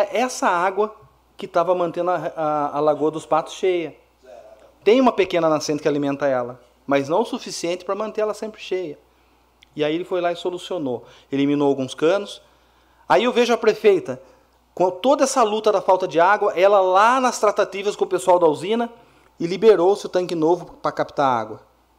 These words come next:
Ela correu com Cordeirópolis, que cedeu gentilmente os canos, as tubulações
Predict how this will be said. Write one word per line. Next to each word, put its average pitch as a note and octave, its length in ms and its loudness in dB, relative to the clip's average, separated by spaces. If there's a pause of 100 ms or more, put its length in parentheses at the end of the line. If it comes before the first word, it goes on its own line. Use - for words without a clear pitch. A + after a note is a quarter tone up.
(420)
Ela E3+ 160 6
correu G#3 480 6
com F3+ 160 -8
Cordeirópolis, F3 760 4
que G3 100 -8
cedeu F3+ 320 6
gentilmente F#3 580 -2
os - 100 -10
canos, F3+ 400 2
as D#3+ 80 0
tubulações D#3+ 800 0